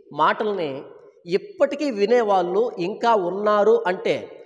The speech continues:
ఈ వ్యక్తిని ఇంకా సీరియస్గా తీసుకునే వాళ్ళు ఉన్నారు అంటే, చార్లెస్ డార్విన్ చెప్పిన పరిణామ సిద్ధాంతాన్ని నమ్మవలసి వస్తుంది, మనిషి కోతి నుండి వచ్చాడు అని. అంతే కదా, పరిణామం చెందుతూ చెందుతూ వచ్చి మనిషిగా ఎదిగి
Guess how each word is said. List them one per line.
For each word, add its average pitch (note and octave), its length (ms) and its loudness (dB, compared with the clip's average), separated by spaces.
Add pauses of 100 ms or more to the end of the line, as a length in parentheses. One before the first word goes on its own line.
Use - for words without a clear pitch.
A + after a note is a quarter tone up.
(240)
ఈ G#3+ 120 0
వ్యక్తిని G3+ 400 0
ఇంకా A3 200 0
సీరియస్గా C4 560 -2
తీసుకునే A3 420 -4
వాళ్ళు G3+ 240 2
ఉన్నారు G3+ 360 0
అంటే, D3+ 520 -4 (240)
చార్లెస్ G#3+ 380 2
డార్విన్ G#3 400 2
చెప్పిన G3 400 -2 (120)
పరిణామ G#3+ 360 2
సిద్ధాంతాన్ని F3+ 960 -2
నమ్మవలసి G3+ 560 0
వస్తుంది, E3 380 -4
మనిషి F#3+ 340 -6
కోతి F#3+ 300 -6
నుండి F#3 180 -6
వచ్చాడు E3 420 -4
అని. D#3 260 -2 (180)
అంతే G3+ 240 0
కదా, D#3+ 460 2
పరిణామం G#3+ 440 2 (100)
చెందుతూ A3+ 280 -4
చెందుతూ G#3 380 -2
వచ్చి G3 260 -2
మనిషిగా F#3+ 420 0
ఎదిగి E3 640 -2